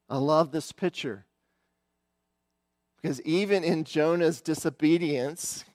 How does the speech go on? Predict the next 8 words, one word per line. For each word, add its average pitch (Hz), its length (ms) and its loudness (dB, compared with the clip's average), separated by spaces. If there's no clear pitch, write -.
God 147 340 6
used 185 500 -6
him 120 500 -8
as 139 160 -6
an 143 100 -6
instrument 175 600 -2
of 139 180 0
light 143 680 6